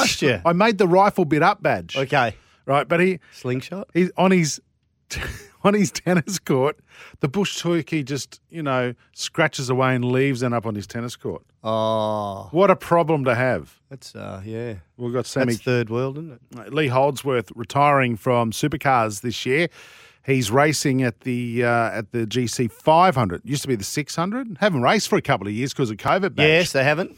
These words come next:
Speaker 1: Yep.
Speaker 2: So he's, uh,
Speaker 1: He's,
Speaker 2: he's
Speaker 1: that'll be his last one.
Speaker 2: Yeah.
Speaker 1: Probably.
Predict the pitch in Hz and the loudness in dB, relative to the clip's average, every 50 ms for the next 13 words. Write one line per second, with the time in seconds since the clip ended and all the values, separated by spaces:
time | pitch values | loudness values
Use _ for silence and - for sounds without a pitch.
0 | _ _ _ _ - 135 151 - - _ _ _ - - 143 135 131 131 123 131 | _ _ _ _ -6 -6 -6 -6 -8 _ _ _ -6 -2 0 2 2 2 0 0
1 | 165 180 175 160 135 - - 143 135 135 131 123 117 - 139 143 143 139 143 147 | 0 0 0 -2 -2 -2 0 2 4 4 4 2 2 0 -2 -2 0 0 0 0
2 | 139 135 143 131 120 135 143 139 131 - - 135 156 190 233 190 107 - _ _ | 0 0 0 0 0 2 2 2 0 0 0 0 0 0 -2 -4 -8 -12 _ _
3 | - 131 151 180 196 165 185 196 160 110 101 104 117 151 170 165 - | 0 2 4 4 4 4 4 4 2 0 -2 -4 -4 -4 -6 -6 -8